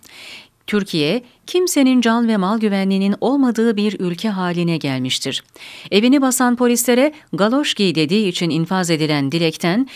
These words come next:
taziyeye gittiği cemevi bahçesinde katledilen Uğur Kurt'a varan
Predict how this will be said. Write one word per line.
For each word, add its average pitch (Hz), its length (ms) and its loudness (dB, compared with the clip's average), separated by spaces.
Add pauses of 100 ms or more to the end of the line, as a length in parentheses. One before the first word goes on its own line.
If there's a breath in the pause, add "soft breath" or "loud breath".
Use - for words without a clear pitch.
(140 loud breath)
taziyeye 254 460 2
gittiği 254 440 0
cemevi 226 420 2
bahçesinde 180 680 0
katledilen 202 680 0 (220 loud breath)
Uğur 214 300 2
Kurt'a 202 400 -2
varan 165 320 0